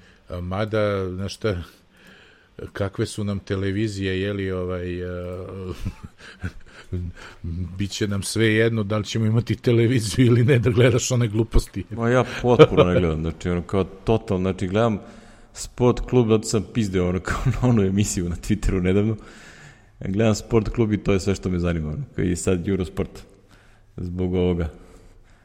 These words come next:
Speaker 2: Ali van toga
Speaker 1: Zbog,
Speaker 2: ništa.
Speaker 1: e, Roland Garros.
Speaker 2: Da. No dobro, eto, re-, lepo spomenuli smo. Ove, šta bismo još mogli da spomenemo, da sam nešto značajno zaboravio? E da, talk show
Speaker 1: Mislim da
Speaker 2: bio, ovaj,
Speaker 1: nisu.
Speaker 2: nije bio Craig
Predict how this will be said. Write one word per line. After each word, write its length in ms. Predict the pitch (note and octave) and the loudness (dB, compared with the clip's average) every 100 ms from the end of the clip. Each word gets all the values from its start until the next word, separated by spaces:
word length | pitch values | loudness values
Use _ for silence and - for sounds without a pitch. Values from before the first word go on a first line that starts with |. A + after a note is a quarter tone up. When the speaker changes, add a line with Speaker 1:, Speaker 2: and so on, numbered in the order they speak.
| - | -18
Speaker 2:
Ali 340 | - - G2 | -8 -4 -2
van 180 | F#2 G#2 | 0 -2
toga 220 | G2 G2+ | 0 0
Speaker 1:
Zbog, 140 | G2 F#2+ | 2 0
Speaker 2:
ništa. 200 | F#2+ A2 | 0 0
Speaker 1:
e, 120 | G#2+ | 0
Roland 420 | G#2 G#2 G#2+ G#2 | 0 0 -2 -2
Garros. 360 | G2 F#2+ G2 F2+ | -2 -2 -2 -2
Speaker 2:
Da. 100 | F2+ - - - - - - - - - - - | -4 -6 -18 -20 -18 -20 -20 -20 -20 -20 -20 -10
No 140 | F3+ | -2
dobro, 400 | D#3 A2 G2+ B2 F3 - - - - - | 6 8 8 6 4 -2 -14 -16 -20 -8
eto, 260 | G2+ - G2 | -8 -2 0
re-, 180 | F#2+ - | 0 0
lepo 340 | G2+ G2+ - | 0 0 -2
spomenuli 540 | - F#2 E2+ F#2 B2 | -6 -4 0 2 2
smo. 240 | B2+ - C#3 - - - - - - _ - | 0 -4 -8 -10 -20 -20 -20 -20 -20 _ -14
Ove, 580 | F2+ F2+ F2+ F2 F2+ F#2 - | -10 -8 -8 -4 -4 -4 -10
šta 320 | - - - G2 | -20 -12 -6 -4
bismo 300 | F#2+ - G2+ | -4 -4 -6
još 160 | F#2 | -4
mogli 200 | G#2+ G2+ | -4 -2
da 60 | F#2+ | -2
spomenemo, 560 | - F#2+ G#2+ G2+ G2 | -4 -2 -2 -2 -2
da 80 | F#2 | -4
sam 160 | D#2+ F2+ | -6 -4
nešto 340 | F#2+ - E2 - - _ - | -4 -4 -8 -10 -18 _ -8
značajno 560 | F2+ G#2 B2 - F#2 | 0 2 2 -2 -2
zaboravio? 520 | F2 F2 F#2 A#2 G#2+ F2+ - - - - - _ | -2 -2 2 2 0 -2 -10 -20 -20 -20 -20 _
E 120 | D#3+ | 0
da, 140 | D#3 E3 | 4 4
talk 240 | E3 D3+ | 4 2
show 180 | D3 - | 2 4
Speaker 1:
Mislim 140 | D3+ C3+ | 6 6
da 60 | |
Speaker 2:
bio, 240 | A#2 C3+ A#2+ | 4 6 6
ovaj, 160 | A2 | 6
Speaker 1:
nisu. 120 | G#2+ - | 4 0
Speaker 2:
nije 260 | A#2+ D3 | 2 2
bio 280 | B2 C3+ A#2+ | 4 4 4
Craig 240 | G2+ B2 | 4 0